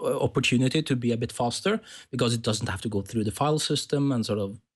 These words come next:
a bit that it, it only sort of needs to just sort of dump stuff from memory.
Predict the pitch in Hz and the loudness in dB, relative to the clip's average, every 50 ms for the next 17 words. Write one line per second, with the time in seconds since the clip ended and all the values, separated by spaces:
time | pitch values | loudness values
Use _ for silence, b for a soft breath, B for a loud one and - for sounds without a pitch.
0 | _ _ _ _ _ - - 131 117 117 - - 143 143 135 - 139 110 - - | _ _ _ _ _ -10 -4 0 0 0 2 2 0 0 0 -2 -4 -6 -4 -2
1 | - 131 120 120 123 120 113 107 120 110 110 101 120 - - 127 117 110 - - | -2 0 2 4 4 4 4 2 2 0 -2 -4 -8 -4 0 2 2 2 2 -2
2 | - 135 110 101 - - 107 101 101 95 98 - 98 98 92 - - 101 95 - | -4 -2 -2 0 0 0 0 0 -2 -2 -2 -2 -2 -2 -2 -2 -2 -2 -2 0
3 | 104 98 104 131 170 190 190 180 | 2 2 4 6 6 4 4 2